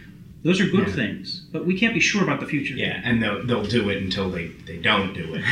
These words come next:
Speaker 2: The same thing they said about the problem with mutually assured destruction. It works until it doesn't.
Speaker 1: Yeah, precisely. We don't, and, and so you can't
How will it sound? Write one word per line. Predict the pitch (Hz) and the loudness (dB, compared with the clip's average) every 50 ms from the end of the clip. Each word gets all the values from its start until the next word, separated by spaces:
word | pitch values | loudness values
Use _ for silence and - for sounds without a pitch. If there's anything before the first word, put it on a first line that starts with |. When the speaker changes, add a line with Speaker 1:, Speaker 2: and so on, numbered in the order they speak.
| - | 0
Speaker 2:
The | 117 - | 0 2
same | - - - - - 104 92 - | 2 4 4 6 4 4 2 2
thing | - 104 101 98 | 4 2 4 4
they | 95 95 95 | 2 2 2
said | - - 104 95 92 - | 2 2 2 2 0 0
about | 92 98 95 92 - | 0 0 0 -2 -2
the | 95 | -4
problem | - 101 92 90 92 90 90 | -4 -2 -2 -2 -2 -2 -4
with | 90 - - - - | -6 -6 -8 -10 -6
mutually | 98 98 95 - 95 90 85 85 | -4 -4 -2 0 0 -2 -2 0
assured | - - - 98 - 92 92 | 0 0 2 0 0 -2 -2
destruction. | 92 - - - 113 - 101 101 - - 87 80 | 0 0 0 2 2 2 2 2 0 0 0 -2
It | 73 - | -4 -4
works | 104 101 98 95 - - | -2 -2 0 2 0 0
until | 92 90 - 95 85 82 | 0 -2 -4 -4 -6 -6
it | - - | -4 0
doesn't. | 107 98 92 92 92 - - - - - - - - - - - - - - | 0 2 2 2 0 -4 -6 -12 -14 -16 -16 -18 -18 -16 -16 -18 -18 -14 -6
Speaker 1:
Yeah, | - 139 135 - - | -2 -2 -2 0 -2
precisely. | 143 123 - 135 127 127 123 - - 127 120 | -4 -2 0 0 0 0 0 -2 -4 -2 0
We | 139 156 | 4 6
don't, | 170 165 156 - - - - | 6 6 6 4 2 -4 -8
and, | - - - - 190 196 185 190 | -8 -8 -6 -4 -2 -2 -2 2
and | 180 175 170 | 2 2 4
so | - 180 | 6 6
you | 185 185 185 | 6 6 8
can't | - 214 190 170 | 8 8 6 6